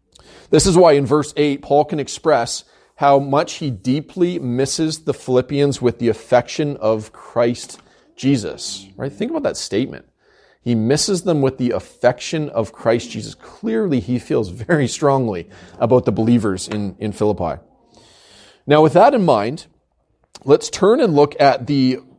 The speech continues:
prayer that Paul has for the Philippian church in verses nine to eleven. And it's amazing how theologically, um, dense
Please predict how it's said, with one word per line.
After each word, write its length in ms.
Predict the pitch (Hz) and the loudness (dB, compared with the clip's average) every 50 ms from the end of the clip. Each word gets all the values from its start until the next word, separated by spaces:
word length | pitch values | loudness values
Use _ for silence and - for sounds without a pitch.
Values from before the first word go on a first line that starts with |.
| _ _ _ _ | _ _ _ _
prayer 680 | - - - - 196 220 202 156 117 107 107 113 139 - _ _ _ _ _ _ - | -20 -12 -2 2 4 6 6 6 4 2 0 -2 -4 -6 _ _ _ _ _ _ 0
that 160 | 147 135 - | 0 0 0
Paul 320 | - - 165 196 233 247 | 2 4 6 6 6 6
has 260 | 180 180 151 151 143 | 6 6 4 4 4
for 160 | - - 175 156 | 0 -4 -4 -2
the 120 | 143 143 | -2 -4
Philippian 460 | - - 151 151 151 - 190 170 160 | -4 -2 -2 -2 -2 -2 -8 -8 -8
church 380 | - - 143 131 135 - - - - | -6 -4 -4 -4 -4 -6 -10 -14 -10
in 200 | 135 131 123 110 | -10 -10 -8 -6
verses 600 | 113 131 131 123 - - 127 120 113 92 - - _ _ _ _ _ | -4 -4 -4 -4 -4 -8 -8 -8 -8 -10 -14 -18 _ _ _ _ _
nine 720 | - 117 113 113 117 117 123 131 139 151 165 170 151 - - | -10 -6 -4 -2 0 0 0 0 0 -2 -2 -4 -6 -10 -12
to 580 | - - - 131 117 117 120 120 123 127 - - - - _ - - | -12 -6 -2 0 0 0 0 0 -2 -6 -12 -20 -20 -20 _ -4 0
eleven. 460 | - 110 120 143 160 135 110 80 62 _ _ _ _ _ _ - - - - - | 2 4 6 6 4 4 2 -6 -12 _ _ _ _ _ _ -20 -20 -20 -12 -4
And 140 | 123 139 143 | -2 0 0
it's 160 | 147 - - | 0 2 0
amazing 460 | 156 143 151 170 220 269 277 247 196 | 0 2 2 0 0 0 -2 -4 -6
how 400 | 151 156 151 147 147 143 - - | -4 -2 0 0 0 0 -2 -8
theologically, 1040 | - - - - 160 165 160 151 135 135 139 135 - - 147 139 135 131 123 117 98 _ _ _ _ _ _ _ _ - | -14 -14 -6 -2 0 2 4 6 6 6 4 2 -2 -10 -6 -4 -2 -2 -2 -4 -6 _ _ _ _ _ _ _ _ -6
um, 480 | 120 117 113 107 104 95 - - 113 101 - | -4 -4 -4 -4 -6 -10 -14 -16 -18 -10 -2
dense 540 | 147 135 143 139 113 92 90 - - - | 0 0 0 0 -2 -6 -10 -10 -10 -10